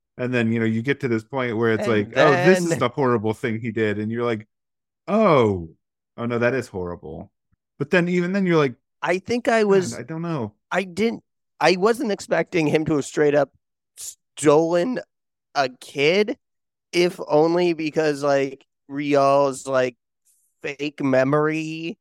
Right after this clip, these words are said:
Speaker 2: uh, red herring was enough to throw me off that particular scent. But yeah, no, I had the same thought as you. I'm like, "What could this guy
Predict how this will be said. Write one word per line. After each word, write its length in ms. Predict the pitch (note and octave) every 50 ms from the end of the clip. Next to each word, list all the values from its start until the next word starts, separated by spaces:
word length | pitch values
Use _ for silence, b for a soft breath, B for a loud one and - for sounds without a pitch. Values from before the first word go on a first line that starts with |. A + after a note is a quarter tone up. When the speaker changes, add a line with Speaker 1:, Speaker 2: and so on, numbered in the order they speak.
| _ - -
Speaker 2:
uh, 280 | B2+ C3 B2 B2 B2 B2
red 240 | B2 C3+ C#3 C#3+ C#3
herring 400 | C3+ C3 C#3 C3+ D3 D#3 D#3 D3+
was 160 | C#3 B2+ B2+
enough 240 | C3+ C3 C3+ C#3 -
to 120 | - A#2+
throw 280 | - - C3 C3+ C3+ C3+
me 160 | C3 B2 B2+
off 280 | B2+ A#2+ B2 A#2+ B2+ -
that 220 | - C3 C3 B2
particular 520 | - B2 - - A#2 - - D#3 D#3+ E3+ F3+
scent. 420 | - - F#3+ F#3+ G3 G3+ C4 - _ _ _
But 160 | D3 D#3 E3+ E3
yeah, 140 | G3+ G#3 G3+
no, 200 | G3+ G3 D#3+ C#3+
I 140 | C#3 C#3+ E3
had 160 | E3 F3+ F3
the 60 | E3+
same 260 | - - F3 F3+ F3
thought 180 | E3+ E3+ E3+ E3
as 140 | E3 D#3+ E3+
you. 100 | F#3+ F3+
I'm 160 | F3+ D#3 C#3
like, 180 | C#3 C#3 C#3+ C#3+
"What 220 | D3+ D#3 F#3 G#3+
could 120 | - - G#3+
this 140 | A3 - -
guy 140 | G#3+ F#3